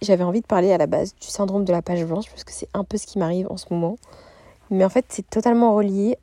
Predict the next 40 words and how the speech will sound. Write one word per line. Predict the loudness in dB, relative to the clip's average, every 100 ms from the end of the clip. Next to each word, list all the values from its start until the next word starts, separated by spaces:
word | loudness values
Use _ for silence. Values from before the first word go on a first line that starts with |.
| -4
à | -2
la | -2
créativité, | -4 -6 -6 -12 -12 -6 0 2 2 2
à | 0
plein | 0 2
d'autres | 2 0
sujets. | -2 0 0 -4 -16 -20 -20 0
Donc | 0 4
je |
me | 2
suis | 2 -2
dit, | -2 -4 _
autant | -4 0 -2 -2
combiner | -4 0 4 6
les | 4
deux | 4 0 -2 _ _ _
et | -2
en | -2
faire | -2 -6 -6 -12 _ _
un | -4
seul | 0 2
et | 4
même | 2 0 -2
podcast. | -4 -6 -4 -6 -6 -16 -20 -20 -20 -20 -20 -12 -2
Donc | 0
j'espère | 2 0 -2
que | 2
ça | 4
va | 4
vous | 2
plaire. | 2 4 4 0 -20 _ _ _ _ _ _ _ _
Et, | 0 4
euh, | 4 4 2 0 -4 -8
surtout | -10 -8
que | -4
vous | 0
allez | 0
apprendre | 0 -4 -2
des | -2
choses | -2 -2 -2 -8